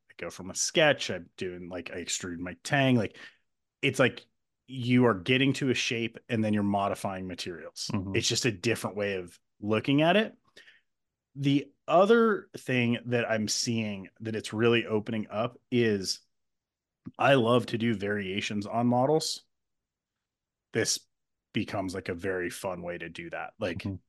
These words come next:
Speaker 1: I love doing different blade shapes. I love
Speaker 2: Yeah.
Speaker 1: doing different, like, handle, you know, textures and
Speaker 2: Yeah.
Speaker 1: profiles and stuff. The ability to, like,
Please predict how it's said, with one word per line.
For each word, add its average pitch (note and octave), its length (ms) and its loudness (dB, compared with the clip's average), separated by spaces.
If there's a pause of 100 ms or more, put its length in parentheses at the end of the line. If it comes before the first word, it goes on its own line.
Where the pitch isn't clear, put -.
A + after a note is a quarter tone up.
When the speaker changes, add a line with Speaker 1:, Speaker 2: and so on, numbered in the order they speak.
Speaker 1:
I G#2 80 -2
love F#2+ 280 0
doing G#2+ 220 2
different A2+ 300 2
blade A#2+ 260 4
shapes. - 440 -6
I F#2+ 160 -4
love F#2+ 280 0
Speaker 2:
Yeah. F#2+ 40 -4
Speaker 1:
doing G#2+ 260 2
different, G#2+ 400 0
like, A#2 300 0 (380)
handle, A2+ 640 4 (340)
you A#2+ 120 2
know, G#2 300 0 (320)
textures G2+ 680 -2
and G2 280 -6
Speaker 2:
Yeah. F2 40 -16 (160)
Speaker 1:
profiles G#2+ 600 4
and F#2+ 100 -8
stuff. F2+ 280 -6 (1600)
The B2+ 260 6
ability B2 540 6
to, A#2+ 80 4
like, G2 340 0